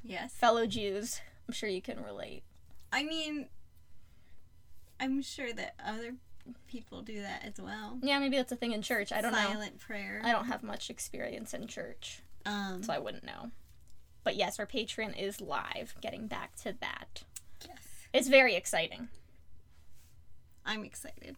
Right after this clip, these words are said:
Speaker 2: I'm excited. We have a promo video that we put on YouTube. We
Speaker 1: It's
Speaker 2: hope
Speaker 1: very
Speaker 2: you like
Speaker 1: hot.
Speaker 2: it.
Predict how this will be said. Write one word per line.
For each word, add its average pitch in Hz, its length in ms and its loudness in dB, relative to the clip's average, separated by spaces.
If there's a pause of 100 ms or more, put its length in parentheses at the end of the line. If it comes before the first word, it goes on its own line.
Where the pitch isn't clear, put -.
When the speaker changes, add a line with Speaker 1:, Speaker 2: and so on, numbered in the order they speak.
Speaker 2:
I'm 285 260 10
excited. 170 640 0 (100)
We 277 140 2
have 247 180 10
a 233 80 6
promo 269 500 10
video 214 300 6
that 214 140 10
we 208 100 2
put 226 200 2
on 247 200 8
YouTube. 196 480 2
We 302 80 6
Speaker 1:
It's 262 80 6
Speaker 2:
hope 240 120 6
Speaker 1:
very 247 160 10
Speaker 2:
you 208 60 8
like 160 160 8
Speaker 1:
hot. 196 280 4
Speaker 2:
it. - 60 -6